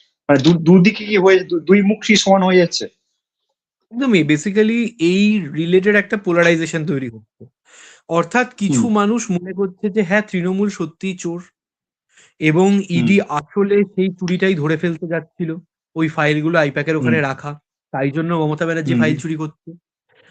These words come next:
Speaker 2: আবার কিছু লোকজন এটা মনে করছে যে ইডি সিবিআই সত্যি রাজনৈতিক মদতপুষ্ট, তারা একেবারে বিজেপির হয়ে কাজ করে এবং ওটা আসলে ইলেকশনেরই ফাইল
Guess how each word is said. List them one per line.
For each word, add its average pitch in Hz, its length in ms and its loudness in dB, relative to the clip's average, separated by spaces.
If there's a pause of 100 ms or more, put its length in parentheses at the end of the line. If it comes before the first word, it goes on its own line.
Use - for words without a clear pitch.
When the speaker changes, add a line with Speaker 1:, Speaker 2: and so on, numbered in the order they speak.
(160)
Speaker 2:
আবার 196 280 2
কিছু 214 300 -2
লোকজন 220 360 0
এটা 202 160 0
মনে 170 200 -2
করছে 180 340 -2
যে 202 180 2
ইডি 170 260 -2
সিবিআই 190 420 0
সত্যি 190 460 -4
রাজনৈতিক 175 680 -2 (220)
মদতপুষ্ট, 170 640 -6 (500)
তারা 156 200 2
একেবারে 170 480 0
বিজেপির 160 500 -2
হয়ে 165 160 -4
কাজ 165 260 -4
করে 175 280 -8 (340)
এবং 160 380 -2
ওটা 156 260 -2
আসলে 185 600 0
ইলেকশনেরই 180 800 0 (540)
ফাইল 160 240 0